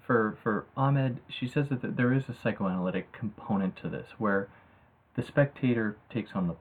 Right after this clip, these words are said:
position of, like, a, a voyeur, or takes on the position of a certain, um, a, a viewing subject that then sees the screen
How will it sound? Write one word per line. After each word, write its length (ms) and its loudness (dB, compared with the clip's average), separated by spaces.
position 340 -4
of, 80 -2
like, 120 -2
a, 60 -6
a 520 -18
voyeur, 520 0
or 160 -4
takes 220 -4
on 140 0
the 60 -4
position 580 -6
of 140 -2
a 80 -6
certain, 520 -4
um, 520 -4
a, 220 -6
a 120 -4
viewing 360 0
subject 480 2
that 120 -2
then 180 2
sees 220 2
the 60 0
screen 640 0